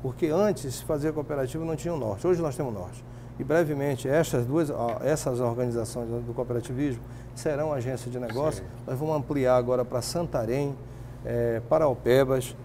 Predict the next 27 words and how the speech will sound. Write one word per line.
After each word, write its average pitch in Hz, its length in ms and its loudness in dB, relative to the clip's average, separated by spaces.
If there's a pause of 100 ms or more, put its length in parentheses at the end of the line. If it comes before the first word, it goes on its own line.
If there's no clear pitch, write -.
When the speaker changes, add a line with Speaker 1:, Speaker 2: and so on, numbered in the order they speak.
(180)
Speaker 1:
Marabá, 139 720 4 (420)
é, 123 840 4
é, 117 260 -6 (920)
Paragominas. 147 880 2 (140)
Estamos 160 360 -4
com 151 100 -2
estudo 131 540 -4
pra, 135 320 0 (500)
é, 131 60 2
entrarmos 143 440 6
no 139 60 2
Speaker 2:
Quais - 160 6
Speaker 1:
Marajó, 123 180 8
Speaker 2:
são 117 140 8
as - 80 4
principais 151 300 2
Speaker 1:
né? 131 80 2
Speaker 2:
dificuldades, 120 720 2
os 123 100 -6
obstáculos 135 640 2
assim 127 280 -2
pra 120 340 4 (220)
levar 131 240 4
pra 127 160 2
frente 120 440 -4
o 127 80 -6
cooperativismo 117 800 0